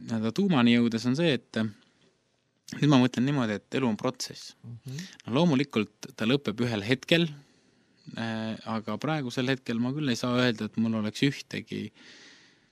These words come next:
Speaker 1: sellist asja, mida ma,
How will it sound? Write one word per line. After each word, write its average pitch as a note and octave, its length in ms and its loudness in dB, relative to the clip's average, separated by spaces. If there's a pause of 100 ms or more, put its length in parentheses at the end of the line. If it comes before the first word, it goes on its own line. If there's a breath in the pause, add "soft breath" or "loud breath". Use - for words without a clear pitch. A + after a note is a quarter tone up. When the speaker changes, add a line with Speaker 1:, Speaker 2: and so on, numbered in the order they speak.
(1080 loud breath)
Speaker 1:
sellist A2+ 320 2
asja, B2 440 2
mida G#2 280 -2
ma, G2 480 -6